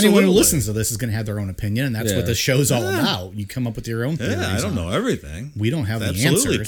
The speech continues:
Speaker 2: possible, sure.
Speaker 1: We just give you our own personal answers, and
Speaker 2: Yeah.
Speaker 1: you know,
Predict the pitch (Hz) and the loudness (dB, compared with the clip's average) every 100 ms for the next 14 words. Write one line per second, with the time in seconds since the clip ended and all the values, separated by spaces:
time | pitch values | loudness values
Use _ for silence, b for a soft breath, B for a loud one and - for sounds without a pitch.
0 | 104 151 247 - 135 78 113 143 170 214 | -2 -2 -4 -8 -10 -12 -12 -10 -12 -10
1 | 120 113 127 104 110 101 104 98 110 120 | -4 -2 0 0 -2 -2 -4 -4 -4 -2
2 | 151 - 87 87 90 - 98 101 92 95 | -4 -4 -8 -8 -8 -10 -8 -6 -6 -8
3 | - 107 98 101 b b b b 151 123 | -8 -8 -6 -8 b b b b 0 2
4 | 101 | 0